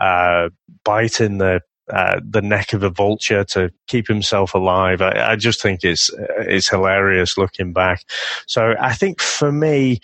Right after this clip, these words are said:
I, would I watch this again? I, I don't know, <laughs> 'cause we've got a huge backlog of other stuff, uh, kind of out on time, but I think I could well see myself going back and watching this whole movie again. So for me, I, I think we're gonna review a lot of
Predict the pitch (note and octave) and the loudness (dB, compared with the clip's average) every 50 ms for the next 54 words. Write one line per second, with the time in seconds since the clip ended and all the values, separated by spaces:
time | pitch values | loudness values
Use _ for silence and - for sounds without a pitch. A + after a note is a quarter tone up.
0 | - - - - - - - _ _ - D3+ D#3 - - F#3+ F#3+ G3+ F#3 E3 F3 | -6 -8 -8 -10 -10 -12 -18 _ _ -4 -4 -2 0 -2 -2 -2 -2 0 0 0
1 | G3 G3+ F#3 F#3 F3+ F3+ F3 E3 - - E3+ C#3+ - C#3+ C#3+ C#3 C#3 C3+ C3+ - | 2 2 2 2 2 2 0 0 0 0 0 0 0 2 2 2 2 2 0 0
2 | - C#3+ C#3 C3 - - B2+ B2+ A2+ - C3 C3 C3 C3 - - _ _ - D#3+ | 2 2 2 2 2 2 0 0 0 0 0 2 0 0 -2 -6 _ _ -10 -8
3 | B2 A2+ A#2+ A#2 A2+ A#2 B2 B2+ C3 C3 - - G2+ F#2+ F#2+ D#3+ C#3+ - - D#3+ | -4 -2 0 2 2 2 2 2 2 0 0 0 0 0 0 0 -2 0 0 0
4 | C3+ B2+ C#3+ B2 D3 D#3 D3 C3 A#2 C3+ C3 B2 A2 - - A2+ A2+ - - A2+ | 0 0 0 0 0 0 0 0 2 2 2 2 0 0 0 0 0 0 0 0
5 | A2+ G#2+ A2+ G#2+ A2 A#2 A2 A#2 A2 - - B2 B2+ B2 - - A2 G#2 G#2 - | 2 2 2 2 2 2 2 2 0 2 2 0 0 0 0 0 -2 -2 -2 -2
6 | - C#3 - _ - A#2 A2 G#2+ G#2 F#2+ - _ _ _ _ _ _ _ _ _ | -4 -6 -6 _ -2 0 2 2 0 0 -2 _ _ _ _ _ _ _ _ _
7 | _ _ _ - A2 G#2+ G#2 G2 G2+ G2+ G2+ G2+ - - A#2+ B2 B2 A#2 A2 G#2+ | _ _ _ -2 0 0 2 2 2 2 0 0 0 0 0 2 2 2 2 0
8 | A#2 A#2 - - - - - - - - D#4 - - A#3 D#3 D#3+ C3+ B2 - B2 | 0 -2 -4 -8 -12 -12 -10 -4 -2 -2 0 0 0 0 0 0 0 0 0 -2
9 | G#2+ G2+ G#2 G#2 G2+ G2+ G2+ F#2+ - - - G#2 G2 F#2+ F#2 F2 - G2+ F#2 F#2+ | 0 0 2 2 2 2 2 0 -2 -2 0 0 0 0 -2 -2 0 0 0 0
10 | F#2 - - G2 F#2 F#2 F#2 F2 F2+ F2+ F2+ - F#2 F2+ F2+ F2+ F2+ - - F#2 | 0 -2 -2 0 0 0 2 2 0 0 0 -2 -4 -2 -2 -2 -2 -2 -4 -6
11 | F2+ F2+ F2+ F2 - - F2+ F2 F2+ F2+ F2 F2+ F2+ F2 E2+ - F2 F2 E2+ E2 | -4 -4 -4 -4 -2 0 0 0 0 -2 -2 -4 -4 -4 -2 -2 0 0 0 0
12 | E2+ F2 E2+ F2 E2+ - - - - - - - - - - - E3 D#3 - - | 0 0 0 0 -2 -8 -12 -12 -10 -10 -12 -12 -6 -4 -2 0 0 -2 0 -2
13 | F3 E3+ F#3+ G3 F#3 D#3+ D3 D3 - - - - - - - - - - - A#2 | -2 0 0 0 0 0 0 0 0 -2 -2 -2 -2 -4 -6 -8 -10 -8 -4 -2
14 | B2+ C#3 - F#3+ F#3+ F3+ E3+ D3+ C3 C#3+ C3+ C3 B2+ A#2+ B2 A#2 A2 A#2+ B2+ B2+ | -2 0 0 0 0 0 0 0 2 2 2 2 2 2 0 0 2 0 2 2
15 | A#2+ A#2 A2 G#2+ A2 - - - A2+ G#2 G2 - - | 2 2 2 2 2 2 2 2 0 0 -2 -4 -8